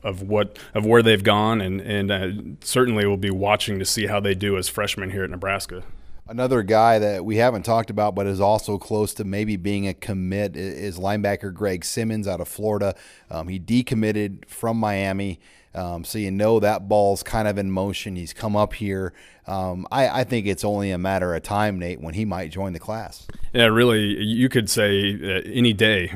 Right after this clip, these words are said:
Speaker 1: any hour, any minute. <laughs> I think that he's, uh, very close to announcing a decision, and, and I would be shocked if it's not Nebraska. His relationship with Trent Bray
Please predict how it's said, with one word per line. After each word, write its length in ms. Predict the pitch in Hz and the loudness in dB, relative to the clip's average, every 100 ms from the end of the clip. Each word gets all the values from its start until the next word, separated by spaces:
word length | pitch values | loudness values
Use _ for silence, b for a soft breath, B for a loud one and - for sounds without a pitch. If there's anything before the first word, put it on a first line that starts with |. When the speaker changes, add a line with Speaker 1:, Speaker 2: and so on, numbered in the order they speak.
| 113 | 0
Speaker 1:
any 240 | 117 107 | 2 4
hour, 340 | 104 104 107 | 4 2 2
any 200 | 107 113 | 2 2
minute. 480 | 107 110 107 87 - | 2 2 0 -4 -4
<laughs> 0 | |
I 180 | 110 104 | -2 -2
think 240 | 95 101 | -2 -6
that 160 | 104 95 | -4 -4
he's, 320 | 98 101 92 | -2 -2 -4
uh, 280 | 113 107 92 | -8 -6 -6
very 280 | 90 110 107 | -2 0 0
close 380 | - 104 98 - | -2 -2 -2 -2
to 120 | 104 | -2
announcing 400 | 95 98 95 101 | 0 -2 -4 -4
a 60 | |
decision, 580 | 92 92 - 101 101 110 | -4 -4 -2 -2 0 -2
and, 140 | 98 92 B B - | -2 -6 B B -4
and 140 | 107 | 0
I 60 | 110 | 4
would 120 | 110 | 4
be 80 | 98 | 2
shocked 380 | - 101 95 101 | 0 0 0 -4
if 100 | 87 | -8
it's 180 | 87 | -8
not 240 | 101 95 80 | -4 -2 -2
Nebraska. 600 | 90 92 90 90 - 92 | -6 -4 -2 -2 -4 -4
His 200 | 110 117 | -4 -4
relationship 760 | 107 98 101 101 - 98 92 | -4 -2 -4 -4 -4 -4 -4
with 360 | 95 92 - - | -6 -6 -8 -14
Trent 360 | - 110 95 90 | -6 -4 -4 -4
Bray 420 | 98 98 95 | 0 2 2